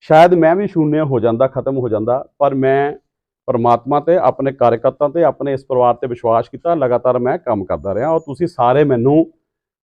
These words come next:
ਭਾਰਤੀ ਜਨਤਾ ਪਾਰਟੀ ਦੇ ਨਾਤੇ ਹੀ ਜਾਣਦੇ ਹੋ। ਔਰ ਜੇ ਤੁਸੀਂ ਸਮਾਜ 'ਚ ਵੀ ਦੇਖਦੇ ਹੋ ਤਾਂ ਸੰਜੀਵ ਤਲਵਾੜ, ਨੀਤੀ ਤਲਵਾੜ ਨੂੰ ਲੋਕ ਬੀਜੇਪੀ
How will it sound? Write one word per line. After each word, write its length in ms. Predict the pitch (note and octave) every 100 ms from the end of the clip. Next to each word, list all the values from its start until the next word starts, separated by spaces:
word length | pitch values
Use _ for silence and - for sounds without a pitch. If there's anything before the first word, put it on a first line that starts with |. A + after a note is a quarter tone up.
| G2+
ਭਾਰਤੀ 480 | A#2+ C3+ C#3 C#3 F3+
ਜਨਤਾ 340 | D#3 C3 D#3
ਪਾਰਟੀ 340 | D3+ C3+ B2+ C#3+
ਦੇ 80 | D3
ਨਾਤੇ 280 | A#2 A2+
ਹੀ 40 | A#2+
ਜਾਣਦੇ 340 | F#2+ D#2+ D2
ਹੋ। 80 | D2 _ _ -
ਔਰ 140 | C#3+ D3+
ਜੇ 120 | D#3+
ਤੁਸੀਂ 160 | E3+
ਸਮਾਜ 420 | F3 D3 C3 B2+ C3
'ਚ 80 | D#3+
ਵੀ 120 | E3+
ਦੇਖਦੇ 380 | D3+ C3 C#3 D#3+
ਹੋ 300 | F3 F#3+ - _ _ -
ਤਾਂ 100 | D#3+
ਸੰਜੀਵ 400 | D#3+ D3 C#3 D3
ਤਲਵਾੜ, 400 | E3+ D3+ D3+ D#3
ਨੀਤੀ 280 | D3 D#3 F3+
ਤਲਵਾੜ 420 | D#3 C3+ C3 C3+
ਨੂੰ 200 | C#3 C#3+
ਲੋਕ 500 | B2+ D3 D#3+ D3 -
ਬੀਜੇਪੀ 600 | G#2+ A2+ C3 D#3 G3 G#3+